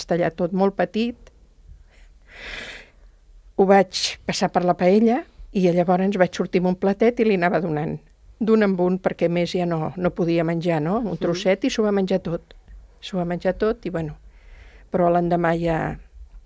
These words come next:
Speaker 1: ja el vam tenir que sacrificar, l'endemà al dematí.
Speaker 2: Mhm.
Speaker 1: I llavors, doncs, res, mira, això és el final de, del teu amic i del teu company.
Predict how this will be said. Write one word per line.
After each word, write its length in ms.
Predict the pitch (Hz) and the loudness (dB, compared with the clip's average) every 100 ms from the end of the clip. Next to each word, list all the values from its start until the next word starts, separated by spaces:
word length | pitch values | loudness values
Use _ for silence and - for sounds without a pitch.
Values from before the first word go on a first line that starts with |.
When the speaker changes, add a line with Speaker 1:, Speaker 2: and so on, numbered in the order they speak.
| - - | -20 -4
Speaker 1:
ja 120 | 196 | 0
el 40 | 165 | 0
vam 140 | 160 | 0
tenir 240 | 160 156 151 | -2 -4 -4
que 100 | 175 | -6
sacrificar, 560 | 151 156 - - 160 | -6 -6 -8 -4 -2
l'endemà 320 | 175 165 156 | 0 -2 -4
al 60 | 147 | -6
dematí. 400 | 147 - - - - - _ - 185 | -8 -12 -16 -20 -20 -20 _ -16 -12
Speaker 2:
Mhm. 240 | 165 143 - - - | -12 -14 -18 -14 -2
Speaker 1:
I 120 | 185 | 2
llavors, 240 | 175 170 - | 2 0 -4
doncs, 160 | 180 | -6
res, 340 | 160 160 - - | -6 -8 -12 -10
mira, 340 | 170 156 156 - - | -8 -6 -4 -4 -6
això 240 | - 175 160 | -6 -2 -2
és 520 | 151 - - - - - | -2 -4 -8 -10 -12 -6
el 120 | 175 | -6
final 420 | - 185 180 185 | -2 2 4 4
de, 180 | 175 165 | 4 2
del 220 | 170 170 | 4 2
teu 180 | 165 180 | 2 2
amic 460 | 185 208 247 - - - - - - - - - - - - | 2 0 -2 -8 -20 -20 -20 -20 -20 -20 -20 -20 -20 -20 -8
i 80 | 185 | -2
del 160 | 180 175 | -2 -2
teu 140 | 165 | -4
company. 540 | - 151 175 208 190 | -4 -2 0 0 -2